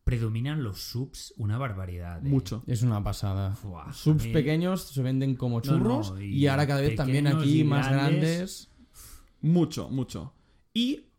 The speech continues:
Speaker 2: muy curioso también, em, se aprovechó también el salón para hacer mucho revuelo de la vuelta de una escudería de Fórmula uno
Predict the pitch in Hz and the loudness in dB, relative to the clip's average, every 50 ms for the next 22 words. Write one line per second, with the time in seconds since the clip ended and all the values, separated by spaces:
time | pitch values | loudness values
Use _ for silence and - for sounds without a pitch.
0 | _ _ _ - 156 156 185 247 254 196 - 214 202 202 180 165 175 165 151 143 | _ _ _ 2 6 6 6 6 4 4 2 2 4 4 2 2 2 2 2 2
1 | 160 190 208 202 196 233 - - _ _ _ _ _ _ _ _ _ _ _ _ | 2 2 0 -2 -4 -6 -8 -12 _ _ _ _ _ _ _ _ _ _ _ _
2 | - - 170 170 170 170 165 170 170 165 - - - 190 170 160 180 175 165 165 | -4 -2 0 0 0 0 0 -2 -4 -4 -4 -4 -2 -2 -2 0 0 0 0 0
3 | 160 165 - 220 233 226 226 202 185 196 214 185 185 220 240 - - - 147 143 | -2 -2 -2 -2 -2 0 0 0 2 2 0 0 -2 -4 -6 -8 -8 -6 -4 -2
4 | 139 127 123 - - - 117 120 139 175 180 185 247 - - _ _ _ _ _ | -2 -2 -2 -4 -6 -4 -2 0 0 0 0 -2 -4 -8 -12 _ _ _ _ _
5 | _ _ _ _ _ _ _ - 156 139 131 127 - 160 180 226 254 277 - 240 | _ _ _ _ _ _ _ -6 -4 -4 -4 0 2 4 4 4 4 2 0 0
6 | 220 175 156 143 170 208 254 269 208 165 143 135 127 123 135 160 175 196 185 - | 0 2 2 2 2 2 2 2 0 0 0 0 0 0 0 0 2 2 0 -2
7 | - - 117 92 82 135 139 131 127 135 175 226 262 269 240 - - - 214 190 | -2 -4 -6 -6 -6 -4 -2 0 2 2 4 4 4 2 0 -2 -4 -2 -2 0
8 | 190 180 165 147 117 117 117 113 - - 139 165 214 233 247 202 143 127 160 202 | 0 0 0 -2 -2 -4 -4 -6 -6 -4 0 2 4 4 4 4 2 2 2 2
9 | 185 139 135 - 427 | 2 0 -2 -4 -8